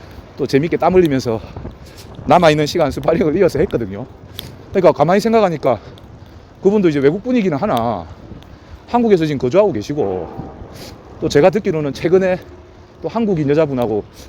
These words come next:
결혼을 한 걸로 알고 있거든요. 그러니까 뭐 일상생활에서 기본적인 한국어는 엄청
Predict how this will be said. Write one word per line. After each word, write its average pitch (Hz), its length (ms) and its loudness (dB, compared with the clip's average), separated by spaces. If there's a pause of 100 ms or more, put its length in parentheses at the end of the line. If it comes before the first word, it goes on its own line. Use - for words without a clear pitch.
(120)
결혼을 175 320 2
한 185 100 -6
걸로 185 160 0
알고 98 200 -4
있거든요. 107 360 -6 (760)
그러니까 190 340 2
뭐 117 180 -2 (800)
일상생활에서 214 720 2 (920)
기본적인 220 400 4
한국어는 147 560 -2
엄청 160 300 -2